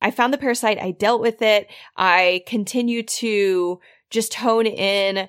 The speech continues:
strengthening my body, um, taking supplements to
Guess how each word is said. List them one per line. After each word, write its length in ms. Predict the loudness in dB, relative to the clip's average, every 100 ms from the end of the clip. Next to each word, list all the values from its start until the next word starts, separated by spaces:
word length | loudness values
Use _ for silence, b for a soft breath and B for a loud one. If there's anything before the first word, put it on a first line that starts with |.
| -8
strengthening 540 | -4 0 0 -2 0
my 140 | 2 2
body, 720 | 4 4 4 2 2 0 -4
um, 320 | -4 -4 -6 -6
taking 400 | -4 -2 -2 -2
supplements 720 | -2 -2 2 2 0 -4 -4
to 440 | 0 0 0 -4